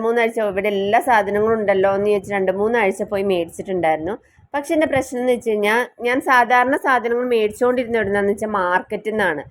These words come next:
ആ, മാർക്കറ്റിൽ എന്തായാലും, ഓ, ഓ, വില കുറവായിരിക്കുമല്ലോ, പച്ചക്കറിക്കൊക്കെ വില കുറവ്. പച്ചക്കറിയും പലചരക്കും മീൻ അങ്ങനെ സംഭവങ്ങളൊക്കെ അവിടെ നിന്നാണ് മേടിച്ചിട്ട് വരാറുള്ളത് സൺഡേ പോയിട്ട്. അപ്പം ഇത് വന്ന് കണ്ടപ്പോൾ നമ്മൾ നോക്കുമ്പോൾ ഇവിടെ മീനും ഇറച്ചിയും, ആ, പിന്നെ എല്ലാ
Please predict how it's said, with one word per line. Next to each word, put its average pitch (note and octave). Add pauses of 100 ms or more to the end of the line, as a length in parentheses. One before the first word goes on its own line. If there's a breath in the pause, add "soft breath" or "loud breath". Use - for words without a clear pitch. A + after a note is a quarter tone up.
(500 soft breath)
ആ, - (240)
മാർക്കറ്റിൽ C4+
എന്തായാലും, C4
ഓ, B3 (180)
ഓ, A3 (120)
വില A#3 (100)
കുറവായിരിക്കുമല്ലോ, A3+
പച്ചക്കറിക്കൊക്കെ F#3+
വില F3+
കുറവ്. F3+
പച്ചക്കറിയും A3
പലചരക്കും G3+ (560)
മീൻ A#3+
അങ്ങനെ A#3+
സംഭവങ്ങളൊക്കെ A3+
അവിടെ G#3
നിന്നാണ് G#3
മേടിച്ചിട്ട് G3
വരാറുള്ളത് F#3
സൺഡേ F3 (100)
പോയിട്ട്. E3 (100)
അപ്പം A3
ഇത് A3
വന്ന് B3
കണ്ടപ്പോൾ A3
നമ്മൾ A3 (140)
നോക്കുമ്പോൾ A3+
ഇവിടെ A#3
മീനും G3+ (220)
ഇറച്ചിയും, G3+ (560)
ആ, G3+ (340)
പിന്നെ G3
എല്ലാ G3